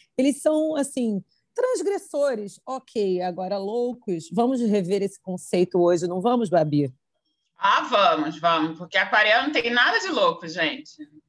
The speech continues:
Speaker 1: Não,
Speaker 2: Não
Speaker 1: nada de
Speaker 2: confunda
Speaker 1: louco.
Speaker 2: aquário com, com aquele musical do Hair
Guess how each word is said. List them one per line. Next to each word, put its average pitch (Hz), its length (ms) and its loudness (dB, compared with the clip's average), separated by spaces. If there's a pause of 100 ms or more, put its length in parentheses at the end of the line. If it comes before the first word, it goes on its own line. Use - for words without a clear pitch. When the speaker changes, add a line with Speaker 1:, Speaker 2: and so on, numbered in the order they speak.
(240)
Speaker 1:
Não, 180 300 0
Speaker 2:
Não 226 140 2
Speaker 1:
nada 220 260 -2
de 254 60 0
Speaker 2:
confunda 262 340 4
Speaker 1:
louco. 160 160 -2
Speaker 2:
aquário 240 720 2
com, 202 1300 -4
com 185 60 -2
aquele 214 320 -2
musical 208 580 -2
do 196 100 -2
Hair 190 480 2